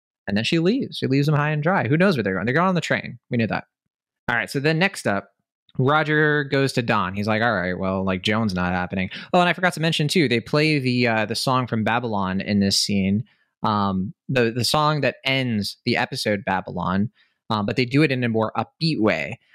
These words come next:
I think, uh, Will, the Critical Companion brings that up, too, actually. Um, that that's playing in the background, and it's kind of recontextualizing the way that Babylon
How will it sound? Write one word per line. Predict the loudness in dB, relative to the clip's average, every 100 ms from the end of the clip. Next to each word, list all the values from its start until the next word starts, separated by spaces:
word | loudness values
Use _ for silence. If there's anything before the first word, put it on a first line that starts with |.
| -4
I |
think, | -2 2
uh, | 2 4 2 2
Will, | 2 2 2
the | 2 4 2
Critical | 0 -2 -2
Companion | -6 -2 -2 0
brings | 0 -2 0
that | 0
up, | -2
too, | -2 0
actually. | 0 -2 -10 -14 -16 _ _ _ _
Um, | -2 0 0 0
that | 0
that's | -2 -4
playing | -2 0 2
in | 0
the |
background, | 0 0 0 0 -2 -2
and | -4
it's | -4
kind | -4 -4
of |
recontextualizing | -6 -4 -2 -2 0 -2 -2 0 0 -2 -2
the |
way | 0
that | 0 -2
Babylon | -2 -2 -2 -4